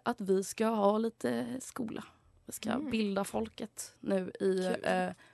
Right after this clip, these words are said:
Speaker 1: fandomspråk. Vilket, eh, man, värdefulla kunskaper, absolut, eh, som man behöver i sin
Speaker 2: Så.
Speaker 1: vardag. För att hänga med, med alla coola kidsen.
Speaker 2: Mm.
Speaker 1: Mm.
Speaker 2: Med mig.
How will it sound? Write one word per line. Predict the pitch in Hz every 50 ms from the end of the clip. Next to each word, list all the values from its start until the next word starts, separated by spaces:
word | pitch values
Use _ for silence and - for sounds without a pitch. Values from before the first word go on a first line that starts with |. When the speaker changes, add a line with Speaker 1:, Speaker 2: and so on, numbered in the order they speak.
| - _
Speaker 1:
fandomspråk. | - - 247 226 202 180 175 175 175 - - - 277 370 302 - - - _ - - - - _ _ _ _ _ _ - - - -
Vilket, | - 202 185 - 190 185 180 180 - - -
eh, | 185 180 175 175 175 175 - -
man, | - - 185 180 - - - - - - -
värdefulla | - - 185 180 175 175 185 - - 175 170 170
kunskaper, | 170 - 190 175 - - - 135 - - -
absolut, | 175 - - - 180 - - - - - - - - -
eh, | 107 107 - - - - _ _ - - -
som | - - - 180
man | 175
behöver | 180 175 175 - -
i | - -
sin | - 196 180
Speaker 2:
Så. | 175
Speaker 1:
vardag. | 170 165 - - - 180 - - _ _ _ _ _ _ _ _ _ _ _ - - -
För | - - 180
att | 175 180 175
hänga | 196 190 185
med, | 185 175 170 170
med | 170 175
alla | - - -
coola | - - - 185 - -
kidsen. | - - - - - - - - - - _ _ _ _ - -
Speaker 2:
Mm. | 202 190 175 190 - - - _ _ _ _ -
Speaker 1:
Mm. | 196 202
Speaker 2:
Med | 196 190
mig. | 190 175 170 165 208